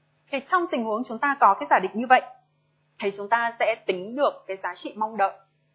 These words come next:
qua cái công thức là giá trị mong đợi hay tần số mong đợi sẽ bằng là tổng hàng nhân với tổng cột và chia cho tổng chung.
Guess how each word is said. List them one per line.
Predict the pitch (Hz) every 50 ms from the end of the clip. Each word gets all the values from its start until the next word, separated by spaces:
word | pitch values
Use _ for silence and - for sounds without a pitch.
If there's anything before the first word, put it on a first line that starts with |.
| _ _ _
qua | - 277 269 269 262
cái | 254 226
công | 233 262 262 254
thức | - 349 349 - _ _ _ _ _ _ _ -
là | 226 202 196 196 180 -
giá | - 220 226
trị | - - 320 -
mong | 262 285 285 247
đợi | 254 240 - -
hay | - 277
tần | 269 - 226 208 190
số | - 196
mong | 208 240 247 240
đợi | 233 233 202 - - -
sẽ | 214 208
bằng | 226 240 208 190
là | 185 170 - _ _
tổng | - 220 196 175 160 170
hàng | - 208 208 202 196 190 180 165 _ _ _ _ _ _ _ _ -
nhân | 226 254 269 262 254 208
với | 202 190 196
tổng | - - 269 214 175 156 -
cột | - 208 185 - - - - _ _
và | - 185 180 180 -
chia | - - 262 233 226
cho | - - 233
tổng | 220 - 208 175 160 -
chung. | - - 233